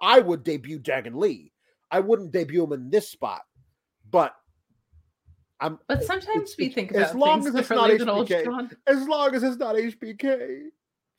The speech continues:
Speaker 1: please don't let it be H B K.
Speaker 2: Ugh, for a few reasons, really.
Speaker 1: For lots of
Speaker 2: Um,
Speaker 1: reasons.
Speaker 2: mostly.
Speaker 1: Holy crap, we lost Kate. I don't, I don't think this is a Scripps thing either. I think she just went away.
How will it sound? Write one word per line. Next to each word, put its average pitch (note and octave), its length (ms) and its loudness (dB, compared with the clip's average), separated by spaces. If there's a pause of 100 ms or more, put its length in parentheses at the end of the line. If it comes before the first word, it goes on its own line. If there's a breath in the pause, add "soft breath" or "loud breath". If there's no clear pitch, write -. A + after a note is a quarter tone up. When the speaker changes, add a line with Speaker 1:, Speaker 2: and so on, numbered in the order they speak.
Speaker 1:
please E4 220 -2
don't F4 180 -14
let F4 100 -14
it F4 80 -16
be E4 200 -10
H - 220 -20
B D4+ 120 -14
K. - 140 -20
Speaker 2:
Ugh, C#4 260 0
for A#3 420 2
a A3 120 -2
few G#3+ 320 -4
reasons, G3+ 580 -4
really. G3+ 420 -4
Speaker 1:
For E3 180 -2
lots D3+ 300 0
of F#2+ 80 -6
Speaker 2:
Um, F#2 60 -12
Speaker 1:
reasons. A#2+ 540 -12 (960)
Speaker 2:
mostly. C4 580 -4 (3500 soft breath)
Speaker 1:
Holy E3+ 280 0
crap, F3+ 300 0
we D#3+ 80 -4
lost D#3 280 -4
Kate. C#3 300 -2 (100)
I C3+ 100 -6
don't, D#3+ 280 -2
I D#3 80 -4
don't D#3 140 -4
think D#3 160 -4
this D3 160 -14
is B2 80 -12
a B2+ 60 -6
Scripps - 340 -4
thing B2+ 220 -4
either. B2+ 200 -4
I A#2+ 60 -4
think B2+ 180 -10
she C3 80 -16
just A#2 140 -14
went B2+ 140 -4
away. B2 360 -6